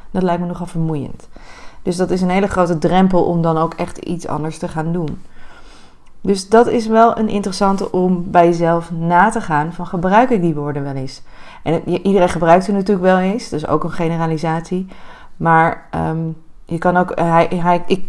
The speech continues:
hij klinkt misschien een beetje negatief, maar hij kan ook positief. "Zij is altijd vrolijk." Of, "Zij is altijd vriendelijk."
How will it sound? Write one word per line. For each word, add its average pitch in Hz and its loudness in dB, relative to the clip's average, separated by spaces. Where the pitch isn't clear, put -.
hij 160 -2
klinkt 214 4
misschien 196 0
een 175 0
beetje 165 0
negatief, 160 -2
maar 165 0
hij 170 -2
kan 180 0
ook 180 -4
positief. 170 -2
"Zij - -4
is - -6
altijd 294 2
vrolijk." 156 -2
Of, - -18
"Zij 185 2
is 185 -2
altijd 302 2
vriendelijk." 185 -2